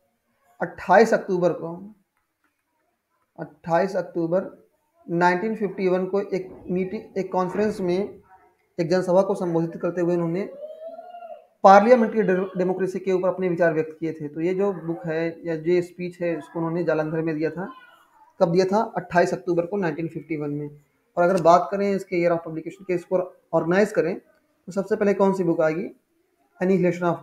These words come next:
Caste। सबसे important जो book मानी जाती है बी आर Ambedkar की, वो Annihilation of Caste ही है। तो ए, एबीडीसी, एबीडीसी यहाँ पे हम देखेंगे, ए, एबीडीसी कहाँ पे है?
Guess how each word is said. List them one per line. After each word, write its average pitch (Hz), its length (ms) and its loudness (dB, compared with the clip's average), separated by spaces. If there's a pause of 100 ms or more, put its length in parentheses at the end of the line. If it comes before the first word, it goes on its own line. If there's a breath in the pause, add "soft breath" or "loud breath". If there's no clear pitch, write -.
(100)
Caste। 147 220 -4
सबसे 196 440 0
important 208 360 0
जो 196 80 4
book 156 380 -2
मानी 165 140 4
जाती 165 200 4
है 160 60 2
बी 160 100 2
आर 156 100 2
Ambedkar 151 300 -4
की, - 200 -12
वो 180 180 0
Annihilation 156 380 -6
of 151 60 -6
Caste 143 480 -6
ही 147 160 -6
है। - 220 -18 (1800)
तो 175 280 -2
ए, 226 460 6 (1700)
एबीडीसी, 170 1400 0 (480)
एबीडीसी 156 680 0
यहाँ 143 160 0
पे 147 80 -4
हम 147 140 -2
देखेंगे, 143 540 -4
ए, 151 360 -4 (520)
एबीडीसी 165 540 4
कहाँ 147 280 -4
पे 156 100 -2
है? 208 260 -4